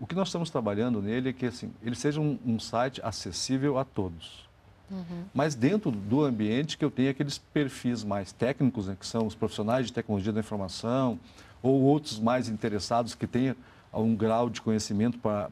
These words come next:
Speaker 1: pra trabalhar esses dados com planilhas, com ferramentas estatísticas, né? É, e aqueles mais leigos querem saber como é que funciona, o que que é. Então, a ideia do ambiente é que ele tenha todo esse, esse conceito, ou seja, acessível a todos,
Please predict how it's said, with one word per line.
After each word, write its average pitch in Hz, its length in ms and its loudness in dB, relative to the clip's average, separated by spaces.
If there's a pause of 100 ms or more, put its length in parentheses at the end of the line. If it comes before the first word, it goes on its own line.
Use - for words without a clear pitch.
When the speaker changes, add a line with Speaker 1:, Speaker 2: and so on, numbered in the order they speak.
(100)
Speaker 1:
pra 104 120 0
trabalhar 110 460 0
esses 107 240 -4
dados 110 380 0
com 113 160 -2
planilhas, 107 720 2
com 113 180 0
ferramentas 107 520 0
estatísticas, 104 840 -4
né? 107 100 -6 (580)
É, 117 680 2 (420)
e 190 120 6
aqueles 226 340 2
mais 175 300 2
leigos 170 340 0
querem 214 180 0
saber 226 260 2 (240)
como 160 100 4
é 170 60 -2
que - 80 -20
funciona, 170 500 -2
o 127 40 0
que 135 120 -2
que 127 160 0
é. 139 180 0
Então, 196 240 0 (300)
a 120 80 2
ideia 131 340 4
do 131 180 4
ambiente 113 500 0
é - 20 -6
que 135 60 2
ele 123 100 2
tenha 143 260 0 (200)
todo 151 180 2
esse, 160 340 -6
esse 127 220 -2
conceito, 127 360 0
ou 104 40 0
seja, 95 280 -4 (500)
acessível 143 520 0
a 190 40 0
todos, 110 460 -2